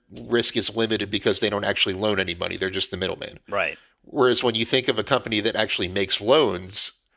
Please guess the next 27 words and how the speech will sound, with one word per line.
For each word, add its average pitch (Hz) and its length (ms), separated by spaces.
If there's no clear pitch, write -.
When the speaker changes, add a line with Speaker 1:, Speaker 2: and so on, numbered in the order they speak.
Speaker 1:
like, 98 220
I 101 80
hate 107 220
to 107 80
say 120 220
it, 101 100
one 101 120
of 101 60
my 98 80
favorites 101 360
in - 60
the 104 60
world, 104 240
Square. 107 500
Speaker 2:
<laughs> - 100
Yeah, 180 160
I 151 100
was 156 160
gonna 156 180
go 143 200
to 135 80
that 123 140
one 120 120
eventually. 113 640
<laughs> - 240
Speaker 1:
Um, 107 540
they 131 540